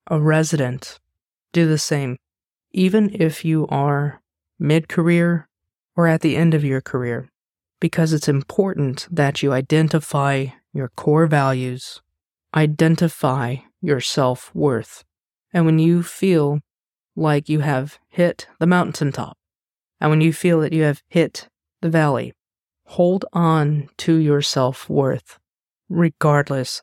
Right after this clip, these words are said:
of where your self-esteem goes. Because by holding on to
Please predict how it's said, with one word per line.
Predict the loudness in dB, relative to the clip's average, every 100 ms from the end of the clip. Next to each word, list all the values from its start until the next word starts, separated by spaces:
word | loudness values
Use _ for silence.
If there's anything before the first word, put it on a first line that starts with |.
| -4
of | -2 0
where | 0 0
your | 2 0
self-esteem | 0 -4 -2 -6 -4 -4 -2 -2
goes. | -6 -8 -14 -16 -18 _ _ _ _ _ -4
Because | 0 0 0
by | 0 -2
holding | -2 0 2 4 2 2
on | 0 2 2 0 -4 _ _ _ _ -6
to | 0 2 2